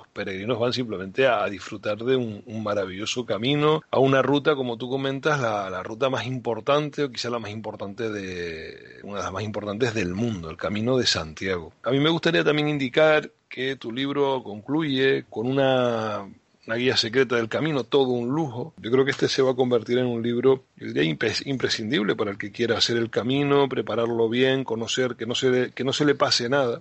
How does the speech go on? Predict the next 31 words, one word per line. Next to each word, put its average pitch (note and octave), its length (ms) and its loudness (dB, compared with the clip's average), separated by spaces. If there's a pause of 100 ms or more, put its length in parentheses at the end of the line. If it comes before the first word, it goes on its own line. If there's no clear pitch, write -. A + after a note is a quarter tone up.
(120)
Traes A#2+ 200 0
varias A#2 300 -2
de G#2 60 -8
las F#2 120 -8
rutas, D#3 480 2
varios C3+ 260 -6
de G#2 60 -8
los F#2 120 -12
caminos, C#3+ 480 -4 (340)
y B2+ 80 -6
bueno, D3 340 0
eh, A2+ 220 -4
facilitas, A#2+ 760 0
¿no? D3+ 200 -12
Toda, A2 440 -4
toda B2 380 2
ese, A#2+ 680 0 (280)
ese D3+ 220 2
peregrinaje, C3+ 840 0 (120)
pero D3 220 0
quizá C#3 340 -2 (800)
con A#2 140 -8
otra B2+ 220 -4
perspectiva. G#2+ 600 -6
Y C3+ 140 0
es, D#3+ 260 0
ya, C3 240 -2
ya D3+ 140 2
lo D#3+ 100 2
sugeríamos B2 720 -4
en, G2 240 -10